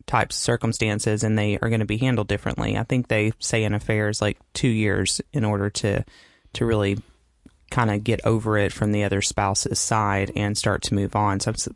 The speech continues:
really long time. And so, uh, you just have to understand that, that every single thing that we do that hurts our spouse is gonna have some sort of healing process and time, and it's gotta be appropriate for the behavior. So do you think, um,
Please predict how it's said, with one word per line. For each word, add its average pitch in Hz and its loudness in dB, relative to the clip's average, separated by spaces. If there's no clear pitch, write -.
really 107 0
long 104 0
time. 123 -2
And 104 0
so, 135 2
uh, 123 0
you 139 -2
just 139 0
have 143 2
to 117 0
understand 107 0
that, 104 2
that 123 2
every 123 2
single 113 0
thing 113 0
that 107 0
we 110 2
do 110 2
that 110 0
hurts 127 0
our 113 2
spouse 110 0
is 117 -2
gonna 110 0
have 104 0
some 117 0
sort 107 0
of 104 -2
healing 101 -2
process - -2
and - -4
time, 104 0
and 107 0
it's - -2
gotta 110 0
be 104 0
appropriate 101 -2
for 101 -4
the 101 0
behavior. 104 -2
So - -2
do 127 0
you 131 4
think, 131 0
um, 117 0